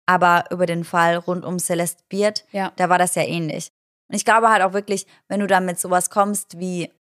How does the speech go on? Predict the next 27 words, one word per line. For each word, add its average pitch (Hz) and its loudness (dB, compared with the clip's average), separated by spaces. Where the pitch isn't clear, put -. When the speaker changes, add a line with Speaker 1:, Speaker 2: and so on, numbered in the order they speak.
Speaker 1:
er 185 -4
missbraucht 170 -4
sein 160 0
Kind 196 -4
Speaker 2:
Ja. 214 -4
Speaker 1:
und 196 -2
jemand 180 2
liebt 214 -2
dieses 175 -4
Kind 180 -4
über 170 -2
alles, 175 0
dass 180 -4
dann 175 -2
viele 226 0
Leute 160 0
Grenzen 185 -2
überschreiten 160 -4
würden, 165 -4
die 170 -6
sie 165 -8
normalerweise 165 0
nicht 170 -6
überschreiten - -8
würden. - -12
Speaker 2:
Ja, 196 0
absolut. 202 -8